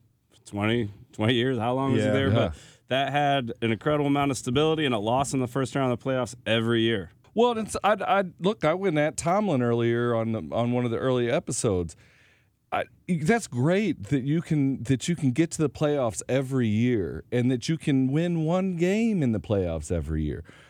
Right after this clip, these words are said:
Speaker 3: But if, you know, if I wanted to be the Cowboys, I would move to Dallas.
Speaker 2: <laughs> Yeah.
Speaker 3: Like, I just, I don't, uh, people are, and, and Pittsburgh sticks up for it. Clearly, there are people in Buffalo that are upset like we are, but there are also people that are sticking up for McDermott. But at some point, you gotta realize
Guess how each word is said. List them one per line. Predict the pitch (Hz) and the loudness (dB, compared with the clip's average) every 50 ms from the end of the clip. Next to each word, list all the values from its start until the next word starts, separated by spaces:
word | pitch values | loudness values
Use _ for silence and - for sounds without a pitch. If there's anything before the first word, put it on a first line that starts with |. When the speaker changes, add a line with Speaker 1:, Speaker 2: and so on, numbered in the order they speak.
| _ _ _ | _ _ _
Speaker 3:
But | - 165 160 | 0 2 2
if, | 165 156 151 - - - _ | 2 0 0 -2 -8 -18 _
you | - 123 147 147 180 170 | -8 -8 -4 0 0 2
know, | 160 151 147 160 - | 2 2 2 0 0
if | - 156 - 180 | -2 -2 0 2
I | 180 214 | 2 2
wanted | 220 220 202 190 147 | 2 0 0 0 0
to | 143 | 0
be | 139 170 190 | 0 0 2
the | 180 147 | 0 0
Cowboys, | - - 151 180 208 233 196 151 139 139 139 147 156 151 - - - - - _ - | -2 -2 0 0 0 2 2 2 2 2 2 0 -2 -4 -8 -12 -20 -20 -20 _ -2
I | 151 175 | 0 0
would | 202 196 160 | 0 0 0
move | 170 190 220 220 - | 0 0 0 -2 -4
to | - 208 | -6 -4
Dallas. | 151 123 156 180 233 - 233 123 85 73 87 - - 147 139 | -2 0 2 2 2 0 0 -2 -4 -6 -8 -4 0 0 0
Speaker 2:
<laughs> | 90 123 139 95 - - 139 113 - | 2 0 -2 -2 -2 -2 -4 -4 -2
Yeah. | - 110 107 95 90 82 - _ | -2 -2 0 0 -2 -4 -4 _
Speaker 3:
Like, | 151 175 185 180 - - | -2 -2 -2 -2 -4 -2
I | - 175 196 | 0 0 0
just, | 175 147 196 233 233 - - - - | 0 0 -2 -2 -2 -4 -6 -2 0
I | 165 185 | 2 2
don't, | 196 214 220 214 202 - - - - | 2 2 0 -2 -2 -6 -10 -8 -4
uh, | - 170 170 - | -2 -2 0 0
people | - 233 196 226 214 185 | -2 -2 0 0 0 0
are, | 147 139 135 120 - 123 82 | 0 0 -2 -4 -6 -10 -10
and, | 87 104 147 165 165 | -8 -6 -4 -4 -4
and | 160 - 143 147 160 143 | -2 -2 -2 -2 -2 -2
Pittsburgh | - 226 262 - - - 233 202 156 | -2 -2 -4 -4 -4 -4 -4 -4 -4
sticks | - - - 143 117 - | -2 0 0 0 0 2
up | 123 113 95 - | 0 0 0 0
for | - 127 139 175 | 0 0 0 0
it. | 185 - - | -2 -4 -4
Clearly, | - 214 233 254 262 214 | -2 0 0 0 0 0
there | 175 151 156 151 | 2 2 2 2
are | 135 | 0
people | - 170 190 190 180 160 | 0 -2 -2 0 2 2
in | 131 120 | 2 2
Buffalo | 117 123 123 - - 131 123 117 117 117 | 2 0 0 0 0 0 2 2 2 2
that | 110 113 113 110 | 0 0 2 2
are | 110 107 | 2 0
upset | 98 - - 135 120 - | 0 0 0 -2 0 0
like | - 107 101 92 - | 0 0 0 0 -2
we | 156 196 208 | -2 0 0
are, | 185 165 | 0 0
but | 143 139 - | -2 -2 -2
there | 151 147 143 | 0 0 2
are | |
also | 139 170 202 - 190 147 | 2 0 0 -2 -4 -4
people | - 151 131 - 127 113 | -2 -2 -2 -2 -2 -2
that | 110 104 | 0 -2
are | |
sticking | 101 - - 113 98 - 101 101 | -2 -2 -2 -2 -2 0 -2 -2
up | 92 - | -2 -2
for | - 95 | -2 -2
McDermott. | 98 87 80 - 101 104 117 147 139 - | -2 -2 -2 -2 0 0 0 0 -2 -2
But | 156 147 | -4 -4
at | 147 - | -4 -2
some | - 208 214 196 | -2 -2 -2 0
point, | - 180 175 - | 0 -2 -2 -2
you | 135 139 | -2 -2
gotta | 131 147 147 131 | 0 0 0 0
realize | 123 131 147 165 151 113 87 71 76 | 0 0 0 0 0 0 -2 -2 -6